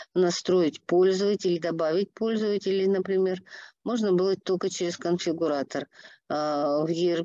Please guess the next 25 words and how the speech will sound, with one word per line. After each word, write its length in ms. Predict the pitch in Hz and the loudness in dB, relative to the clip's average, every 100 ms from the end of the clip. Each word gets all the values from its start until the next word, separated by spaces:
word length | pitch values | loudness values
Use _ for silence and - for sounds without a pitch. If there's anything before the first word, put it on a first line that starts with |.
| - | -4
P 400 | 208 233 247 - | -2 0 0 -2
такая 360 | 180 160 170 165 | -4 -6 -6 -2
функция – 680 | 202 208 190 - 185 180 - _ _ _ _ | 0 2 0 -2 -2 -2 -6 _ _ _ _
из 200 | - 185 | -4 -2
конфигуратора 840 | - 175 170 170 175 170 170 175 208 | 0 0 0 0 0 0 -2 -2 0
убрана, 420 | 254 226 190 180 | 0 2 2 2
и 60 | 165 | 2
можно 420 | 175 185 170 160 | 0 0 -2 -4
сделать, 540 | 160 165 180 175 - | -4 -2 -2 -4 -4
э, 580 | 107 113 95 - 98 - - | -4 -2 -2 -4 -4 -6 -6
такие 360 | 160 156 - 156 | -8 -4 0 0
настройки 680 | 151 - 180 190 180 160 - - - - | 0 0 0 0 0 -4 -6 -20 -16 -6
в 540 | 151 156 175 180 180 165 _ _ _ _ _ _ _ _ _ _ _ - | -2 0 2 4 2 0 _ _ _ _ _ _ _ _ _ _ _ -8
разделе 580 | - 156 156 160 165 160 | -2 0 0 0 2 2
Н 100 | 151 | 0
С 160 | - | 0
И 160 | 170 117 | 2 4
и 40 | |
администрирования. 1040 | 151 156 151 147 - - 123 127 127 127 127 _ - - - _ | 4 2 2 0 -2 -4 -2 -2 -4 -4 -8 _ -20 -18 -20 _
И, 260 | - 220 165 | -2 2 2
соответственно, 800 | - 185 185 202 233 247 220 190 | 2 2 2 2 2 2 2 4
мы 140 | 185 | 4
с 100 | 180 | 2
вами 260 | 180 175 170 | 0 2 0
прошлись 600 | 165 175 - 175 165 - | -2 -4 -2 -2 -2 -6